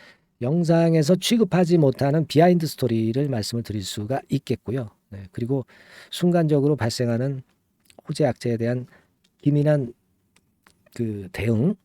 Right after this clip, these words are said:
또 이제 그 알림, 네, 이런 것들이 확실하게, 에, 해드릴 수 있는 바로 소통 도구가 카톡이라 말씀드렸습니다. 그러니까, 어, 상단의 전화번호로 카톡이라고 문자를 주신 분들에 한해서, 에, 카톡방 입장 주소를 드리고 있죠.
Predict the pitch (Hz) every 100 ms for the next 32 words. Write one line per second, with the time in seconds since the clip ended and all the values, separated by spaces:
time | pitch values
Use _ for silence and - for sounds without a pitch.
0 | _ - 101 98 95 92 95 90 95 98
1 | - 101 - 131 139 120 190 131 110 101
2 | 127 123 - 135 - - - - - 151
3 | 127 113 131 135 _ _ _ - 98 98
4 | 95 - 151 147 - 113 101 135 120 120
5 | 120 113 107 _ _ _ _ - 101 -
6 | - 135 107 95 127 - _ _ _ -
7 | 151 113 95 - 101 92 - 101 98 92
8 | 123 - - - - - 107 107 131 156
9 | 156 160 185 - 147 135 123 131 117 185
10 | - - 156 - 165 - 131 120 117 135
11 | 110 139 139 139 139 135 - - 135 120
12 | 123 120 120 110 123 123 185 - _ -
13 | _ - 113 - - - 127 110 104 113
14 | - 120 110 - 113 113 - 101 95 -
15 | 156